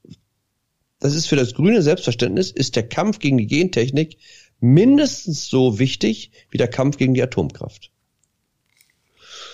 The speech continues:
Ich erinnere mich ja noch, wie ich <laughs> auf so einer, wie so eine, wie so, so ein, so ein Anti-Gen-Food-Demonstration, ich glaub, bei, auf der ttip, äh, bei, also dieses Freihandelsabkommen auf dem Höhepunkt,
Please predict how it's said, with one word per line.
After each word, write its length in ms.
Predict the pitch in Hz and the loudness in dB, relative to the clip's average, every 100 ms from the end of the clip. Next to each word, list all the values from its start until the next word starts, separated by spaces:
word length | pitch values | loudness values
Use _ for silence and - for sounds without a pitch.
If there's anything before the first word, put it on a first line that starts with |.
| - - _ _ _ _ - | -18 -20 _ _ _ _ -4
Ich 80 | |
erinnere 280 | 110 120 180 | 0 2 4
mich 140 | 185 170 | 2 2
ja 100 | 151 | 2
noch, 200 | 151 143 | 0 2
wie 140 | 156 | 0
ich 120 | 135 | 2
<laughs> 60 | 160 | -2
auf 220 | - - | -4 -6
so 120 | - | -2
einer, 240 | 131 101 104 | 0 0 -2
wie 100 | 165 | -2
so 120 | 151 | 0
eine, 200 | 117 98 107 - - - | 0 -2 -4 -14 -20 -6
wie 80 | - | -2
so, 400 | 113 117 110 - | 2 2 2 2
so 120 | 107 | 0
ein, 120 | 110 104 | 2 4
so 160 | 104 | 2
ein 80 | 98 | 0
Anti-Gen-Food-Demonstration, 2750 | - 160 151 110 123 135 170 165 - 107 107 - - _ _ _ _ _ _ 123 117 117 113 104 95 - 127 | 0 0 0 -2 0 2 2 -2 -2 -2 -2 -6 -12 _ _ _ _ _ _ 0 2 2 0 -4 -2 0 0
ich 80 | 117 | 0
glaub, 160 | 120 113 | -2 0
bei, 120 | 104 | -2
auf 100 | 90 | 0
der 160 | 98 | -4
ttip, 520 | - 113 214 - 73 - - | 0 -2 0 -2 -6 -10 -8
äh, 160 | - 82 | -2 -2
bei, 140 | 82 | 0
also 220 | 71 - | -2 -2
dieses 260 | 95 95 90 | 0 0 0
Freihandelsabkommen 920 | - 117 98 80 - - - 80 76 | -2 0 0 -2 -4 -8 -6 -4 -2
auf 120 | 71 | -2
dem 160 | - 87 | -2 2
Höhepunkt, 480 | 92 92 80 80 | 2 2 -2 -4